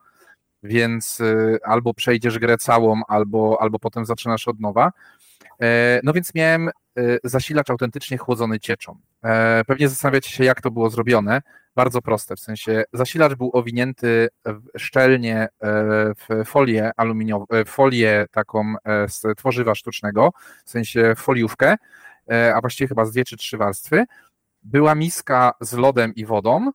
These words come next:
i ja ten zasilacz po prostu zanurzałem w tej misce, tak żeby woda się nie nalewała do, do tego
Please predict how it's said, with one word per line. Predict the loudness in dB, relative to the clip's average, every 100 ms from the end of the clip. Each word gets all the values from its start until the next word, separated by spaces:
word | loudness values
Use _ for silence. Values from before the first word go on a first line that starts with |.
| _ _ _ _
i | -2
ja | 0
ten | -2
zasilacz | -2 -2 -2 -2 -2 -2
po | -6
prostu | -6 -8 -2
zanurzałem | 0 2 0 4 6 6 2
w |
tej | -4 -4
misce, | -4 -6 -6 0 0 0 _ _ _
tak | -4 -2
żeby | -2 0
woda | 0 0
się | -2 -8
nie | -4
nalewała | 0 2 2 2 0
do, | -4 -6 -6 -6
do | -4
tego | -4 0